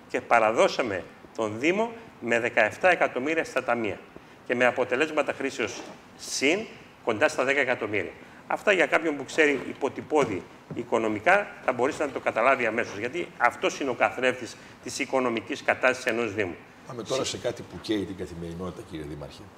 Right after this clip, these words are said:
Speaker 2: Το ανέφερε ο Χρήστος, καθημερινότητα για μένα το πρώτο είναι καθαριότητα. Και ρωτώ ευθέως, ο κύριος Σαμασλής, όπως επανειλημμένα έχετε καταγγείλει, έχει επιλέξει μια πολιτική ιδιωτικοποίησης της αποκομιδής των απορριμμάτων.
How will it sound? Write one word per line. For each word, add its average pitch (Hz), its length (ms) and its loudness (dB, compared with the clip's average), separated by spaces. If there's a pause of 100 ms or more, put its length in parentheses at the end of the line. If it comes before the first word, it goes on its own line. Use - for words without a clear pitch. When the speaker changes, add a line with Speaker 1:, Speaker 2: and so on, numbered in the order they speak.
(560)
Speaker 2:
Το 92 60 -4
ανέφερε 85 420 -4
ο 80 120 -6
Χρήστος, 90 280 -4
καθημερινότητα 90 540 -4
για 95 180 -2
μένα 110 200 -6
το - 100 -8
πρώτο 104 240 -2
είναι 110 100 -8
καθαριότητα. 95 600 -4 (1400)
Και 107 100 0
ρωτώ 107 260 2
ευθέως, 98 540 0 (220)
ο 101 40 -10
κύριος 139 260 0
Σαμασλής, 107 500 -2
όπως 113 240 0
επανειλημμένα 101 600 0
έχετε 90 220 -6
καταγγείλει, 95 640 -2
έχει 127 260 -2
επιλέξει 113 540 -2
μια 123 240 2
πολιτική 98 680 -2
ιδιωτικοποίησης 127 1160 2 (400)
της - 120 -2
αποκομιδής 95 640 -2
των 104 140 -2
απορριμμάτων. 85 580 0